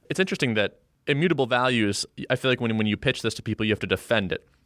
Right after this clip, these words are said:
Like, "Wait, why would I want my data to be immutable?" And that's kind of an accident of history where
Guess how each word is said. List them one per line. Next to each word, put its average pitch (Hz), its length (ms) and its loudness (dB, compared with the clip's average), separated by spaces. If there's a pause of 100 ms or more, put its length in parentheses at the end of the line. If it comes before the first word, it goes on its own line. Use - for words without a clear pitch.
(360)
Like, 98 180 2
"Wait, 117 240 0
why 117 180 2
would 135 100 2
I 117 60 4
want 117 180 2
my 104 80 4
data 101 180 2
to 92 60 -4
be 90 140 -2
immutable?" 90 480 -2 (260)
And 110 240 0 (260)
that's 123 180 0
kind 160 160 0
of 135 80 2
an 127 100 0
accident 117 380 -2
of 95 120 -6
history 92 420 -2
where 92 400 2